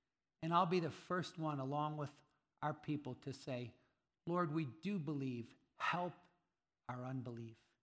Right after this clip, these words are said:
And help us to see ourselves as servants to others,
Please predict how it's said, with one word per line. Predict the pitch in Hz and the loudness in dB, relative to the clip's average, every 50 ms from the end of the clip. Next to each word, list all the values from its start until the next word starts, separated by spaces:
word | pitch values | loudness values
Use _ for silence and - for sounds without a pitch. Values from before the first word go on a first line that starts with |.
| _ _ _ _ _ _ _ _ _ _ _ _ _ _ _ | _ _ _ _ _ _ _ _ _ _ _ _ _ _ _
And | 139 131 | -6 -4
help | - 175 180 180 175 170 | 0 2 2 2 2 0
us | 156 - - | -4 -4 -4
to | - 151 | -6 -8
see | - - - - 196 185 | -8 -8 -6 -4 -2 0
ourselves | 165 147 - - 151 131 127 117 120 | 0 -2 -2 -4 -4 -4 -4 -4 -6
as | 123 110 - | -8 -10 -10
servants | - - - 147 151 143 147 147 131 - - | -12 -6 -4 -4 -2 -2 -2 -4 -6 -8 -10
to | - 156 139 131 | -6 -4 -4 -4
others, | 123 117 117 107 104 101 - - | -4 -4 -6 -10 -12 -14 -18 -20